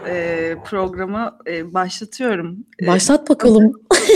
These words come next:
Speaker 1: e, neler yaşadın acaba görüşmeyeli? E, seks hayatının,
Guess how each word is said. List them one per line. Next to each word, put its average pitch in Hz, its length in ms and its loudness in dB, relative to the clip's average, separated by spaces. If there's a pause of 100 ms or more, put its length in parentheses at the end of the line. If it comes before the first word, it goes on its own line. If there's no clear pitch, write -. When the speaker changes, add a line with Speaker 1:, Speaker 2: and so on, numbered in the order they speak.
(1400)
Speaker 1:
e, 180 260 -2
neler 226 380 4
yaşadın 240 440 -6
acaba 185 420 -6
görüşmeyeli? 190 920 -8 (680)
E, 180 400 -2 (140)
seks 247 320 -2
hayatının, 240 1700 -2